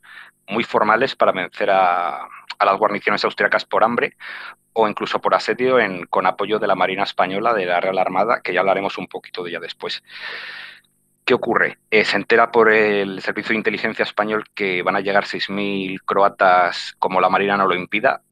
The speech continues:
así que tienen que librar, eh, batalla campal cuanto antes, aprovechando que todavía superan numéricamente al enemigo. Se produce en este sentido, eh, la batalla de Bitonto. ¿Y qué ocurre en la batalla de Bitonto, que tiene lugar el veinticinco de mayo de mil setecientos treinta y cuatro?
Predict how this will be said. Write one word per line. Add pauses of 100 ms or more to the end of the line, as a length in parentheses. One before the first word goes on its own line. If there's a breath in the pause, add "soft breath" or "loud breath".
así
que
tienen
que
librar,
eh,
batalla
campal
cuanto
antes,
aprovechando
que
todavía
superan
numéricamente
al
enemigo. (920 loud breath)
Se
produce
en
este
sentido,
eh,
la
batalla
de
Bitonto. (840)
¿Y
qué
ocurre
en
la
batalla
de
Bitonto,
que
tiene
lugar
el
veinticinco
de
mayo
de
mil
setecientos
treinta
y
cuatro?